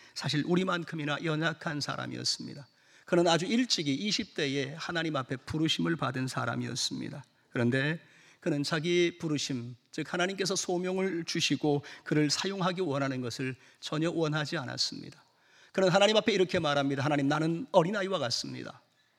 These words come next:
나를 쓰시는 것은 옳지 않습니다. 다른 사람을 찾아보셨으면 좋겠습니다."라고 자기 가운데 주어진 소명을 거절하는 사람이었습니다. 그런데 그럴 때마다 하나님은 그의 마음을 어루만지시고 위로하십니다. "두려워하지 말라.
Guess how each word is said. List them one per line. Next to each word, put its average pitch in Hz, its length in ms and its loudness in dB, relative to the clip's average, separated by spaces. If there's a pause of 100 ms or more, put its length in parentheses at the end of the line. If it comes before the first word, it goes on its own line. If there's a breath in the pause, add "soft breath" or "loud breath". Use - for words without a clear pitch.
(200)
나를 131 280 4
쓰시는 220 380 0
것은 147 220 -4
옳지 131 300 -4
않습니다. 131 580 -6 (280 soft breath)
다른 185 260 8
사람을 143 320 0
찾아보셨으면 156 680 -4
좋겠습니다."라고 139 880 -8 (480 soft breath)
자기 185 260 8
가운데 240 300 8
주어진 208 360 4
소명을 170 640 4
거절하는 160 800 2
사람이었습니다. 131 880 -2 (240)
그런데 147 220 0
그럴 233 240 6
때마다 143 340 2
하나님은 143 500 -4 (260 soft breath)
그의 175 200 6
마음을 131 440 0
어루만지시고 143 720 -2
위로하십니다. 131 800 -4 (380 soft breath)
"두려워하지 156 540 6
말라. 123 480 -2